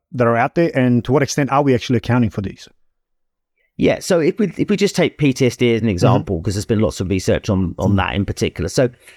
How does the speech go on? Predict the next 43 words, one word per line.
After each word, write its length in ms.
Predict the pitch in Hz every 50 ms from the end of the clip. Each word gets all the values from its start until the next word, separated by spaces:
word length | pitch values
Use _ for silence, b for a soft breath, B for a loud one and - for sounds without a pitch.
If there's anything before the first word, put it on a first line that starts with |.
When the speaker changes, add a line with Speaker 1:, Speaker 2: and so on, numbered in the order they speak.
| B B
Speaker 2:
you 160 | - 156 190 190
can 140 | - 190 175
split 360 | - - - - 214 202 - -
risk 460 | 139 139 156 180 - - - - -
factors 520 | - 120 - - _ - - 78 73 -
into 520 | - - 117 107 101 - - 117 110 107 104
three 460 | - _ - - 135 135 123 117 110
categories. 640 | - - 120 104 - - 110 - 85 67 - - -
You 100 | 113 110
can 140 | - 117 110
say, 160 | - 123 117
"What 220 | 117 117 180 220
was 80 | - -
the 80 | 165
person 420 | 127 - 156 147 131 - 127 113 107
like 340 | 120 127 123 117 117 - -
before 360 | 110 - - 143 123 113 107
they 220 | 113 101 107 107 - _ _ -
experienced 440 | - - - - 113 110 92 - -
the 60 | 95
trauma?" 340 | - 113 101 107 120 - - _ _ B B B B B B B
You 160 | 107 139 131
can, 260 | - 165 175 180 139
you 80 | 127 127
then 200 | 147 170 170 151
got 140 | 139 131 -
the 80 | 117
trauma 400 | - - - 180 170 156 135 120 110
itself, 420 | - - - 117 107 131 143 -
how 240 | 131 139 139 131 123
unpleasant 480 | 117 113 110 - 131 123 120 151 127
was 160 | 104 123 127 147
it? 160 | 165 - _ _ _ _ - -
And 180 | 101 104 120 135
then 100 | 139 135
you've 160 | 131 123 123
got 220 | - 127 123 - 120
what 160 | 123 - -
happens 340 | 120 120 120 - 113 101 123
after 260 | 110 107 - - 95
the 120 | - 90
Speaker 1:
Mm-hmm. 80 | 87 117
Speaker 2:
trauma. 300 | 90 78 76 67 -